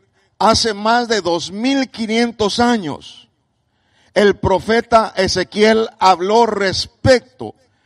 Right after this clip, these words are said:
no solamente del levantamiento, sino también de su caída.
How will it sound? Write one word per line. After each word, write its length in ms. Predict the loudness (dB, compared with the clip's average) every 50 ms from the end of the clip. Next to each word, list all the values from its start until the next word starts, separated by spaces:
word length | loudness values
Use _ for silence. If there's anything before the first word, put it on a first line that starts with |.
| _ _ _ _
no 240 | -8 -4 -2 -2 -2
solamente 840 | 0 0 2 2 2 0 2 0 0 0 -2 -2 -2 -2 -2 -2 -4
del 280 | -2 0 0 2 2
levantamiento, 1040 | 0 0 2 2 2 0 0 -2 0 0 0 0 2 2 2 2 0 0 0 0 0
sino 300 | 0 -2 -2 -2 -2 -2
también 400 | 0 -2 -2 0 0 0 0 0
de 100 | -2 -4
su 220 | -2 -2 -4 -2 0
caída. 440 | -2 -2 0 0 -2 -4 -6 -10